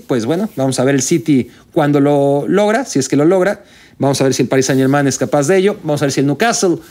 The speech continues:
en unos años puede también entrar al debate. Pero lo cierto es que por alguna razón hay equipos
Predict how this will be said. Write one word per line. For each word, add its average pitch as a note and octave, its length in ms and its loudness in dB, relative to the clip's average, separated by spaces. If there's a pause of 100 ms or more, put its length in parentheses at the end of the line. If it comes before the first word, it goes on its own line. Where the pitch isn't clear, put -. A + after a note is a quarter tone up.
(200)
en C#3 100 -2
unos D3+ 200 0
años D#3 460 -2 (260)
puede E3+ 340 2
también D3 640 0
entrar C#3+ 480 0 (280)
al D3+ 160 0
debate. F#3+ 520 0 (420)
Pero F3+ 200 2
lo D3+ 100 2
cierto E3 380 0
es F3+ 120 -2
que G3 120 0
por D3 260 -2
alguna F#3 300 2
razón F#3 440 0 (280)
hay D#3+ 160 2
equipos E3+ 560 -2